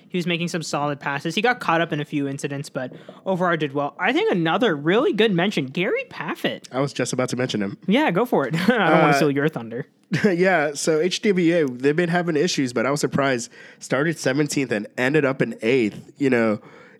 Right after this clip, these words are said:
Speaker 2: for H W A having a double drive shaft failure last time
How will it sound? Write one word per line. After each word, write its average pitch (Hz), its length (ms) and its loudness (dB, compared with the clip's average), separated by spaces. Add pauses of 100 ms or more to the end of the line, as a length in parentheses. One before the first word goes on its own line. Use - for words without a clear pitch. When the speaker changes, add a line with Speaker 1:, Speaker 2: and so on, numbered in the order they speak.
(160)
Speaker 2:
for 139 160 2
H 135 200 -2
W 135 280 2
A 131 80 2
having 123 380 0
a 110 100 4
double 123 560 0
drive 113 380 -2
shaft 104 280 -2
failure 107 360 0
last 104 320 -4
time 95 360 -6